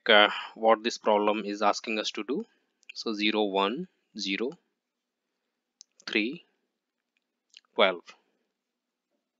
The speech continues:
So this problem is asking us to, uh, move all these zeros. This is one zero, this is second zero, right? So move all these zero to the end of the array. So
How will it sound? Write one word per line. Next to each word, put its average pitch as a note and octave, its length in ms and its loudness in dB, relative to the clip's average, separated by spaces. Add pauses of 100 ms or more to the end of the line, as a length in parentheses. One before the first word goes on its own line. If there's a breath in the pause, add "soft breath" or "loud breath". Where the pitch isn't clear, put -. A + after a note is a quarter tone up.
(1000 loud breath)
So D3 260 8
this E3 180 4
problem G#3+ 320 4
is G3 100 8
asking D3+ 420 6
us C#3+ 200 4
to, C3 260 0 (280)
uh, A#2+ 60 0
move C#3+ 440 6
all B2+ 240 8
these C#3+ 180 6
zeros. A2+ 380 0
This A2+ 220 -8
is A2 160 -6
one G#2 180 0
zero, G#2+ 260 -6
this - 140 -16
is B2+ 220 -12
second - 420 -4
zero, F#2 220 -12
right? F3 260 -4
So C3 160 0
move B2+ 240 2
all B2+ 180 6
these C3 160 2
zero A#2+ 300 0
to D#3+ 80 -2
the - 160 2
end A#2 240 6
of G#2+ 160 2
the - 80 2
array. G2 380 0 (1000 loud breath)
So C3+ 400 6